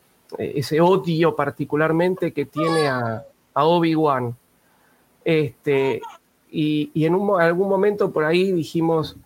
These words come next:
este, o por lo menos yo lo dije, ¿no? Que, que Obi-Wan tal vez no la ayudó a escapar, o ella se encuentra con Obi-Wan, le pide ayuda, y Obi-Wan, que estaba preocupado por Luke, la abandona.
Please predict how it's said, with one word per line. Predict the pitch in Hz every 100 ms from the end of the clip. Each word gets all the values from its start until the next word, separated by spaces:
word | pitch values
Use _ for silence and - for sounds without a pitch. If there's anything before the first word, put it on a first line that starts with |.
| _ _ _ _ 139
este, | 135 123 - 127 110
o | 123
por | -
lo | 135
menos | 156 160 131
yo | 156
lo | 156 147
dije, | 151 131 - 127
¿no? | 160 -
Que, | 147 139 -
que | 147
Obi-Wan | 165 160 180 180
tal | 170 151
vez | 165 170 - _ _ _ -
no | 151
la | 165
ayudó | 156 151 143
a | 156
escapar, | - 151 190 180 156
o |
ella | 156 147
se | 127
encuentra | 139 165 160 156
con | 147 151
Obi-Wan, | 160 156 170 170
le | 147
pide | 147 156 156
ayuda, | 143 175 175 156
y |
Obi-Wan, | 151 147 151 160
que | 139
estaba | - 160 143
preocupado | 143 135 131 160 156
por | 131
Luke, | 147 156 139
la | 131
abandona. | 131 135 165 170 147 143